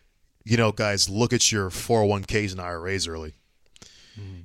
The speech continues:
Speaker 1: You know, I think, uh, it's important to, um, think about retirement early on because, you know, compound interest, the earlier you start, the better, right?
Speaker 2: Mm-hmm.
Speaker 1: So I would definitely look into your company's four oh one K plan. That's kind of like the golden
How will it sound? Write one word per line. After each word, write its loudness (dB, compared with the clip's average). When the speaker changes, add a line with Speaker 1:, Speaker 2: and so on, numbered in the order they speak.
Speaker 1:
You -6
know, -2
I 0
think, -2
uh, -2
it's 2
important 0
to, 0
um, -10
think -4
about -2
retirement -4
early 2
on 0
because, 2
you -2
know, -4
compound 0
interest, 0
the -10
earlier 2
you -2
start, 0
the -20
better, -8
right? -6
Speaker 2:
Mm-hmm. -10
Speaker 1:
So 2
I 2
would 0
definitely 0
look 2
into -2
your -4
company's -2
four 4
oh 6
one 0
K 0
plan. -8
That's 2
kind -6
of -18
like -12
the -4
golden 2